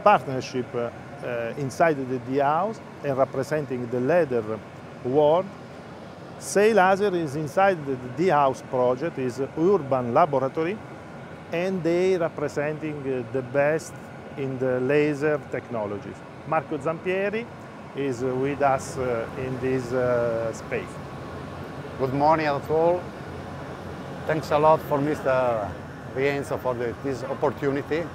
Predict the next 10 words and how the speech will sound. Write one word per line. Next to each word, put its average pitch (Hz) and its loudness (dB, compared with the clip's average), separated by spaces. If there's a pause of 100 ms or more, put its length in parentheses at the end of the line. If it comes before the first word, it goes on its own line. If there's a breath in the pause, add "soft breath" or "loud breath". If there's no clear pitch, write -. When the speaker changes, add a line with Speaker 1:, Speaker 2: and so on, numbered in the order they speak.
(400)
Speaker 2:
I 117 -8
am 127 -4
very 143 2
happy 135 0
to - -12
stay 120 -4
here. 104 -2 (420)
Speaker 1:
Thank 135 -10
Speaker 2:
Yeah. 101 -6
Speaker 1:
you. - -10